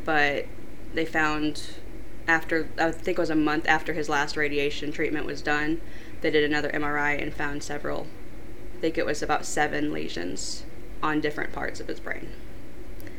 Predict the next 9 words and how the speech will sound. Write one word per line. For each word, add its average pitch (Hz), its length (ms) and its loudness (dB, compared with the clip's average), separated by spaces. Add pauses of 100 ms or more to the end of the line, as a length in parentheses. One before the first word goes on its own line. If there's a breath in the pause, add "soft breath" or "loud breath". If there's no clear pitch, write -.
(240 loud breath)
And 165 140 0
so 170 120 2
they 160 120 4
treat-, - 320 2
they 170 100 4
switched 190 360 0
treatments 147 340 2
up - 140 -4
again. 143 320 -2